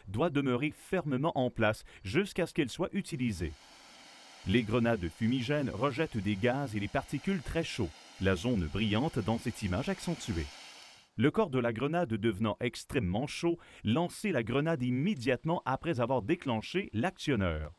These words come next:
En concentration élevée, la fumée est toxique. Même s'il n'existe pas de rayon dangereux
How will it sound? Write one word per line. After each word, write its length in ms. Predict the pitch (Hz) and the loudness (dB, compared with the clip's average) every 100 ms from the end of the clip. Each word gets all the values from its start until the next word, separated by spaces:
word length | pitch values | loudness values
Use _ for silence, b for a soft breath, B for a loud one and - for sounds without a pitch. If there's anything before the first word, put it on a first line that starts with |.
| _ _ _ _ _ _ _ _ - _ - | _ _ _ _ _ _ _ _ -20 _ 0
En 160 | 131 139 | 0 0
concentration 880 | - 202 - 175 160 143 - 143 - | 0 0 2 0 2 0 2 0 2
élevée, 520 | 208 165 98 113 127 | 0 2 2 0 0
la 180 | 107 92 | -2 -2
fumée 400 | - 160 165 214 196 | 0 0 2 0 0
est 140 | 202 | 0
toxique. 560 | 160 - - 92 - 78 _ _ _ - | -2 -2 -4 -4 -4 -12 _ _ _ 0
Même 220 | 107 175 | 4 4
s'il 240 | 147 156 131 | 2 0 2
n'existe 480 | 127 107 151 - 135 | 0 -2 -4 -2 0
pas 220 | 143 123 | 2 2
de 100 | 98 | 0
rayon 420 | 87 104 107 95 | 0 2 2 0
dangereux 640 | 85 123 104 110 117 170 | 0 0 2 0 0 0